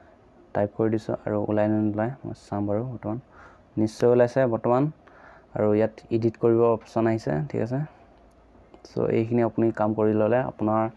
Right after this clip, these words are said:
যিবিলাক ফলোৱাৰ্ছ, ঠিক আছে, Facebookতে হওক বা Instagram-তে হওক বা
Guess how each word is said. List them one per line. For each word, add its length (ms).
যিবিলাক 420
ফলোৱাৰ্ছ, 500
ঠিক 120
আছে, 240
Facebookতে 600
হওক 320
বা 140
Instagram-তে 600
হওক 180
বা 140